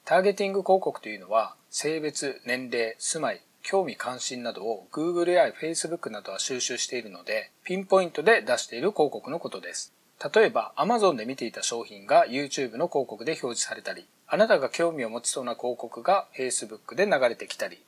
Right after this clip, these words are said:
といった具合です。広告の話が多くなりましたが、お伝えしたいのは、インターネット広告を出したい広告主がいて、広告収入を得たいYouTuberがいるという、お互いウィンウィンの関係です。だからすごいのです。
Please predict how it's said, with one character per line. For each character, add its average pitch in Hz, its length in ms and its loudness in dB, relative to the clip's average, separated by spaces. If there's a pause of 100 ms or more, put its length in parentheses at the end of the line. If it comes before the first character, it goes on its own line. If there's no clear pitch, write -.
と 214 100 4
い 226 40 2
っ 185 60 -6
た 160 120 6
具 110 160 -6
合 95 100 -10
で 92 140 -10
す。 - 260 -8 (320)
広 196 180 8
告 202 180 6
の 196 80 4
話 190 240 2
が 127 80 4
多 123 100 -2
く - 80 -14
な 101 120 -10
り 101 60 -18
ま - 120 -6
し - 80 -6
た - 100 -8
が、 - 240 -4 (100)
お 127 80 -14
伝 - 280 2
え 165 40 2
し - 80 2
た 160 140 8
い 127 80 0
の 95 120 -6
は、 117 280 2
イ 135 120 -8
ン 170 60 -8
タ 180 160 4
ー 180 40 2
ネ 180 100 0
ッ - 20 2
ト 175 160 -2
広 175 220 4
告 - 180 -4
を - 80 -8
出 - 140 -4
し - 100 -6
た 104 120 -2
い 95 120 -8
広 123 200 -4
告 - 220 -12
主 101 260 -6
が 92 100 -8
い 95 60 -12
て、 - 340 -2 (120)
広 147 220 0
告 135 220 -4
収 127 180 -2
入 113 140 -8
を 101 40 -8
得 104 120 -8
た 214 140 10
い 160 100 2
YouTuber 117 680 -4
が 143 100 4
い 185 100 2
る 120 120 -4
と 98 100 -10
い 92 140 -12
う、 - 40 -20 (280)
お 135 100 -10
互 185 320 6
い - 40 -10
ウ 139 100 -6
ィ 151 160 0
ン 156 40 -8
ウ - 40 -8
ィ 151 120 -4
ン 151 40 -6
の 254 120 0
関 139 200 2
係 98 140 -10
で - 120 -16
す。 - 240 -10 (260)
だ 156 140 2
か 196 100 10
ら 233 120 8
す - 140 0
ご 135 140 2
い 101 40 -4
の 87 120 -14
で 85 140 -12
す。 - 240 -10